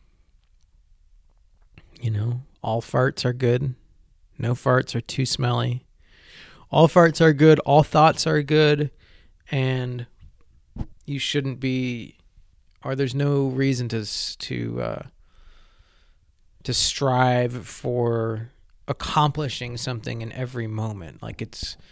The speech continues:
or to have a purpose or an objective in everything that you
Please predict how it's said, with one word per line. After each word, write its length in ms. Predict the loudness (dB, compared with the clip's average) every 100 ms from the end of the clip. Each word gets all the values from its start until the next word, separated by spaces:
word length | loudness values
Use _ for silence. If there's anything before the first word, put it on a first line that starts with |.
| -20 -20 -20 -20 -20 -20 -20 -16
or 160 | -10 -8
to 100 | -4
have 180 | -4 -4
a 40 |
purpose 640 | -4 -4 0 0 0 -4 -4
or 120 | -6
an 120 | -6
objective 680 | -8 -8 -4 -4 -4 -10 -10
in 100 | -8
everything 520 | -8 -8 -10 -8 -8
that 160 | -8 -10
you 100 | -12